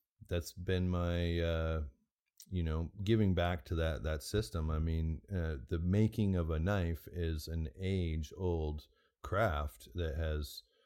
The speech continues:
you know, for centuries and centuries been developing and passed on from person to person. And, um, I'm, you know, I have felt I've done my part in that, and I will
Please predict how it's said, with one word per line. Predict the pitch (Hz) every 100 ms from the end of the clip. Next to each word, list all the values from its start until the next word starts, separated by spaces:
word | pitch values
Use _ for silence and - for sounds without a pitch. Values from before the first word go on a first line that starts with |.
| _ _ _ _ - -
you | 90 80
know, | 73 78 80 - _ - - -
for | 101
centuries | 92 110 104 98 85 82
and | 76
centuries | 101 110 82 78 80 -
been | 80 82 80 80
developing | 76 73 85 85 - 82 85 80
and | 76
passed | - 82 - -
on | 76 80 85
from | - 80 78 76 - - -
person | 101 - 85
to | 78
person. | - 104 - 76 82 82
And, | 87 82 80 78 76 - 85
um, | 82 80 78 78
I'm, | 82 80 80 78 76 92
you | 87
know, | 78 78
I | 85
have | 76
felt | - 85 73 - _ _ _ 98 - -
I've | 92
done | 98 117
my | 110 87
part | - 82 78 85
in | 98 85
that, | 80 85 101 -
and | 87 85
I |
will | 87 87 82 80